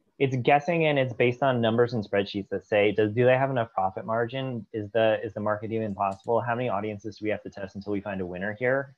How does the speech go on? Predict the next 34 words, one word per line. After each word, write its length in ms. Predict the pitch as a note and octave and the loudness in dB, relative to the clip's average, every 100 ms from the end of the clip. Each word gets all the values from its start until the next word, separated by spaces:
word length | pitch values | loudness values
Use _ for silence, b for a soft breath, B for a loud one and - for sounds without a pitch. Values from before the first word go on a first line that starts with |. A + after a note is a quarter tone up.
| - | -8
Like, 280 | G2+ G2 - - | -4 -4 -6 -10
you 160 | A2 | -4
know, 100 | G2 | -2
do 180 | F#3+ A2+ | -2 0
they 140 | A2 A#2 | 2 4
have 160 | B2 | 2
a 60 | G#2+ | -2
season 340 | - G#2+ A2 | -4 -4 -2
of 120 | G2 - | -4 -4
Pixel 320 | G2+ F#2+ G2 | -8 -8 -6
for 80 | G2+ | -6
us 140 | G2 | -6
to 60 | G#2 | -6
go 100 | G2 | -8
broad?" 380 | F#2 F#2 A#2 A#2+ | -4 0 0 0
Like, 160 | G#2+ - | -4 -4
there's, 240 | B2 A2+ b b b b - | -4 -6 b b b b -4
we 80 | B2+ | 2
go 240 | A#2+ C3 | 4 4
through 180 | D3+ D#3+ | 6 4
the 80 | D3+ | 4
same 240 | D3 C#3 | 0 -6
checklist 480 | - F2+ - B2+ D#3 | -4 -4 -2 -6 -4
with 140 | D3 | -2
everyone, 540 | D3+ D#3+ E3 F3+ F#3 F#3 _ _ _ - | 0 2 0 0 -2 -4 _ _ _ -4
and 160 | B2 | 0
I 140 | B2 A2+ - | 0 -2 -4
think 300 | C3 C3 C3 | -6 -4 0
we're 140 | C3 | 0
missing 460 | A2+ A2 - C#3+ A#2+ | 2 0 -2 -2 0
out 140 | A#2+ | 2
on 180 | A2+ G#2+ | 2 0
this 180 | G2 - | -4 -6
step 400 | - G#2+ G#2 | 0 2 0